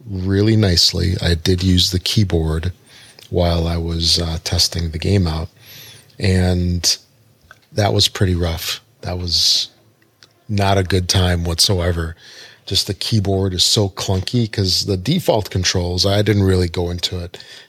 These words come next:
to see if you could do anything else. It's W A S D. So W and S is, uh, the gas and, or the accelerator and the brake.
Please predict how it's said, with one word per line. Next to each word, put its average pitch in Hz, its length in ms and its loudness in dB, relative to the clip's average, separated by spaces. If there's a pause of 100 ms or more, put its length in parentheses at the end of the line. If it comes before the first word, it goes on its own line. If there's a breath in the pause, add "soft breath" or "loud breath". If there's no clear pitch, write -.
to 104 80 -4
see - 180 2
if 90 140 -6
you 98 80 -6
could 90 140 -4
do 98 120 2
anything 92 240 0
else. 101 300 2
It's - 280 -2 (460 loud breath)
W 113 420 4
A 110 200 4
S 101 240 4
D. 101 400 -2 (140)
So - 200 0
W 120 640 0
and 104 200 0
S 98 500 -2
is, 85 460 -2 (400 loud breath)
uh, 87 260 -2
the 87 120 -4
gas 92 540 0
and, 92 400 -2
or 82 140 -4
the 87 60 -8
accelerator 90 600 0
and 87 140 -2
the 90 60 -6
brake. 85 440 -4